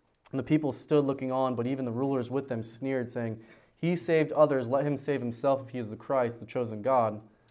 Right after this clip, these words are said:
The soldiers also mocked him, coming and offering him sour wine, and saying, 'If you are the king of the Jews, save yourself.'"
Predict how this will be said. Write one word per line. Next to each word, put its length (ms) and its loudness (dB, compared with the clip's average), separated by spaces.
The 60 -8
soldiers 380 6
also 380 6
mocked 340 4
him, 120 0
coming 400 4
and 140 0
offering 420 0
him 120 -2
sour 360 4
wine, 420 2
and 120 -2
saying, 220 6
'If 140 2
you 160 4
are 60 6
the 100 4
king 320 2
of 100 2
the 80 4
Jews, 540 0
save 600 4
yourself.'" 680 4